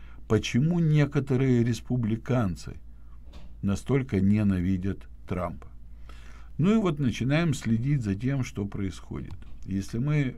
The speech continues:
э, действительно углубимся в это дело, вы поймете, что вся деятельность демократов, начиная с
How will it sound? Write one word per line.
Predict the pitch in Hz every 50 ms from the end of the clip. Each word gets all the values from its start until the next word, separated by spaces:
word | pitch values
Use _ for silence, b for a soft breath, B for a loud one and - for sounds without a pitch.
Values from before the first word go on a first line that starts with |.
| -
э, | - - 95 95 95 95 92
действительно | 95 101 95 - - 117 113 98 90 85 87
углубимся | 87 90 95 101 107 123 139 151 147 - 95
в | 90
это | 85 76 78 80
дело, | 80 76 71 - - - - b b b b b b b b b b b
вы | 107 123 143
поймете, | 147 - 131 120 113 120 120 117 107 101 - - - -
что | - - - - 107 101 98 95 95 92 90 95 - - b b b b b b b b b b b b b b b b b - - - - - - -
вся | - - - - - 131 131 135 151 156 151 143 - - - -
деятельность | - 98 92 87 101 113 123 139 135 127 - 127 127 123 110 110 104 98 92
демократов, | 95 101 101 98 98 95 - - 104 104 101 98 85 - 80 78 78
начиная | 85 87 90 87 - - - 98 92 92 95 101 110 117 120 120 123 120 123 120 -
с | - - - - - 117 104 82